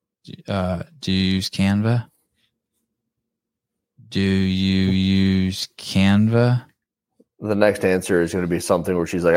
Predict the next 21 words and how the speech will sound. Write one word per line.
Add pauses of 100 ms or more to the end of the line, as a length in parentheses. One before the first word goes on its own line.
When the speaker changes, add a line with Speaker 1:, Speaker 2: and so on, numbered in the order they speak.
Speaker 2:
"I
would
never
use
that
peasant
app." (440)
Speaker 1:
Hey,
can
you
really
see
my, (120)
my
text
messages? (100)
Speaker 2:
No,
no,
no,
no. (340)
Speaker 1:
You